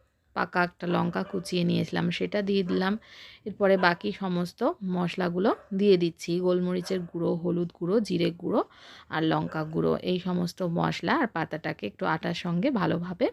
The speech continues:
মিশিয়ে নিচ্ছি। চাইলে আপনারা ময়দা দিয়েও তৈরি করতে পারেন, তবে আটা দিয়ে পরোটা করলে কিন্তু খেতে আরও বেশি সুস্বাদু লাগে আর অনেক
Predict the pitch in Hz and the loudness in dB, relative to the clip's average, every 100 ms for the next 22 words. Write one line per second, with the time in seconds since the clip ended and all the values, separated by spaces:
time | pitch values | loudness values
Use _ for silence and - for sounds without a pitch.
0 | - _ - 190 185 190 175 160 - 170 | -4 _ -6 -4 -2 0 0 0 -2 -6
1 | 170 165 165 160 165 165 170 160 160 165 | -2 0 0 -2 -2 -2 0 0 0 -2
2 | 165 170 170 175 - - - - _ 190 | -2 0 2 0 -2 -20 -20 -20 _ 2
3 | 175 165 175 160 - 170 165 214 339 202 | 4 4 0 -4 -6 -2 0 0 0 2
4 | 190 170 190 180 196 202 190 180 180 202 | 2 2 -2 -2 0 0 0 -2 -2 -8
5 | _ _ _ - 180 170 175 175 240 - | _ _ _ -2 0 0 0 -4 -4 -4
6 | 175 208 190 196 190 170 170 208 196 185 | -4 0 2 2 2 0 0 -6 -6 -6
7 | - 180 180 185 165 175 214 180 170 185 | -4 -2 0 2 2 2 0 2 2 0